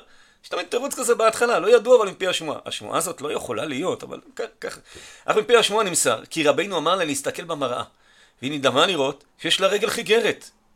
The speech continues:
זאת אומרת, במקור אין לה, אבל במראה יש לה. הסביר לה רבינו, "להווי ידוע לך, כי למעשה נגזר עלייך להיוולד כך. אלא מכיוון שאני אינני בן זוגך המיועד לך משמיים,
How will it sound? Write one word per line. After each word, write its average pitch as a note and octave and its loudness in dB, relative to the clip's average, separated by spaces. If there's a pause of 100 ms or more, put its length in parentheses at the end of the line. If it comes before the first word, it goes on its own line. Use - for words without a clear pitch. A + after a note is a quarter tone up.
(120)
זאת - -20
אומרת, G2+ -14
במקור G#2+ -6
אין A2 -4
לה, A2+ -6
אבל A#2 -6
במראה A#2+ -8
יש E3+ -10
לה. A2 -18 (380)
הסביר C3+ -6
לה E3+ 0
רבינו, B2+ -2
"להווי A#2 -4
ידוע C#3 0
לך, C3 0
כי - -18
למעשה G#2+ -8 (320)
נגזר G#2+ -4
עלייך C3 -6
להיוולד A#2 -6
כך. - -6 (600)
אלא D3 -4
מכיוון D3+ -2
שאני B2+ -4
אינני C#3+ -4
בן C#3 -8
זוגך B2 -6
המיועד B2+ -6
לך C3 -4
משמיים, B2+ -6